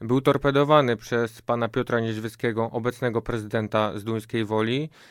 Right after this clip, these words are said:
i całe jego środowisko polityczne. Gdybyśmy wtedy postawili na budowę tego basenu i realizację tamtego projektu, to dzisiaj byśmy mieli i basen, y, nowoczesny basen,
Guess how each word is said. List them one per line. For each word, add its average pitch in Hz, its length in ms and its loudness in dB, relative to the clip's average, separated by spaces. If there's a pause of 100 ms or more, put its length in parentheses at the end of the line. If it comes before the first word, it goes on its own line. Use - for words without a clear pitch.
(100)
i 113 80 -8
całe 127 260 6
jego 131 200 2
środowisko 151 560 -2
polityczne. 110 720 -2 (400)
Gdybyśmy 123 920 0
wtedy 117 640 2
postawili 120 760 -2 (300)
na 117 480 4
budowę 123 460 6
tego 113 220 2
basenu 113 600 0
i 113 160 -2
realizację 117 580 2
tamtego 107 380 0
projektu, 113 680 0 (360)
to 135 180 0
dzisiaj 135 420 2
byśmy 123 360 -4
mieli 120 420 2 (440)
i 156 140 0
basen, 131 480 4 (680)
y, - 20 0
nowoczesny 127 640 4
basen, 143 560 2